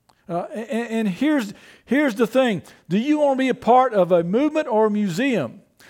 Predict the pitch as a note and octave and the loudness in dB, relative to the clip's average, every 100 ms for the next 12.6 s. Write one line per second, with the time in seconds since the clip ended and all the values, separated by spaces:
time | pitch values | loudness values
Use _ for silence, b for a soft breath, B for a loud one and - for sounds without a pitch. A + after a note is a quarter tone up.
0 | - B3 A#3+ A3+ G3 D#4+ D4+ F#3+ A#3+ B3+ | -4 -2 0 -2 0 2 0 0 0 2
1 | A#3+ G#3 - A3+ A3 E3 - B A3+ G#3 | 2 0 2 2 2 0 -8 B -4 -4
2 | G3 - C4 C4+ B3 G#3 G3+ G3+ - F#3+ | -6 -2 0 2 2 2 2 0 -4 0
3 | G3 F3 - B G3 A3 G#3 A3+ G#3 C3+ | 2 2 -2 B 0 0 2 2 2 2
4 | A3 C#4 A3 G#3+ G3 G3 G3 - B F#3+ | 2 2 2 2 4 2 2 0 B 0
5 | A3+ A3 B3 G#3+ G3+ D3+ A#3+ C4 F#3 - | 0 -2 -4 -2 -2 0 0 0 -2 -4
6 | C3+ F2+ - - - _ _ _ _ _ | -4 -4 -14 -20 -20 _ _ _ _ _
7 | _ _ _ _ _ _ _ _ _ _ | _ _ _ _ _ _ _ _ _ _
8 | _ A#3+ C4+ C4+ C4 F#3+ G3 A3+ F#3+ F3 | _ 0 2 2 0 2 0 0 -4 -6
9 | - A#3+ A3+ F#3 E3 C#3+ - - _ _ | 0 0 0 -4 -6 -6 -8 -16 _ _
10 | _ _ _ _ - D#3 F3 C4 G#3+ A#3 | _ _ _ _ -8 -6 0 2 6 4
11 | A3+ G#3+ A#3+ A#3 F3+ G#3 A#3+ - F#3 G#3 | 4 4 2 2 0 2 2 0 -2 2
12 | A3 F#3+ G3+ C4 C#4 C4 | 2 0 0 0 0 -4